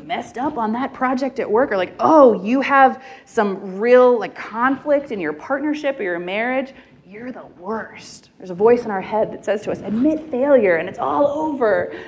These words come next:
Admit failure and you're done." Um, but admit failure and you get to stop holding on to the mask. Admit failure and you get to let go of your false pretenses at perfection that everybody knew weren't true anyway and have been driving you slowly mad with the effort to keep them up.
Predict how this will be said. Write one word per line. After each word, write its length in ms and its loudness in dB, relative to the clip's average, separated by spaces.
Admit 340 -6
failure 320 -4
and 100 -2
you're 80 -4
done." 600 -4
Um, 560 0
but 220 -2
admit 360 -4
failure 720 -4
and 240 -6
you 100 -4
get 180 -10
to 120 -16
stop 440 -8
holding 340 -8
on 280 -6
to 120 -16
the 80 -14
mask. 640 -8
Admit 420 -2
failure 680 0
and 120 -4
you 100 2
get 200 -4
to 120 -2
let 420 0
go 520 6
of 180 4
your 120 2
false 440 2
pretenses 600 -4
at 120 -4
perfection 580 -6
that 100 -6
everybody 500 -2
knew 260 -4
weren't 300 -6
true 220 -8
anyway 540 -2
and 120 -6
have 120 -6
been 140 -4
driving 480 0
you 160 -4
slowly 640 4
mad 580 4
with 140 -2
the 160 -6
effort 300 -2
to 80 -4
keep 240 -10
them 160 -2
up. 240 -6